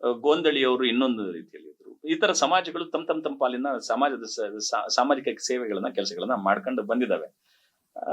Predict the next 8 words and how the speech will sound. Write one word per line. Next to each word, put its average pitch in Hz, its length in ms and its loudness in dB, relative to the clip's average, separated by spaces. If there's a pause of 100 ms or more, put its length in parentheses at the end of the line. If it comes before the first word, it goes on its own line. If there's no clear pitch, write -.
(420)
ಆದ್ರೆ 175 220 4
ಈ, 127 460 -4 (560)
ಈ 156 60 -4
ಸೇವೆ 196 920 2
ಮ-, 123 480 4
ಮ-, 107 640 -4
ಕೊಟ್ಟಂತ 180 360 2
ಜನಗಳು, 147 720 -2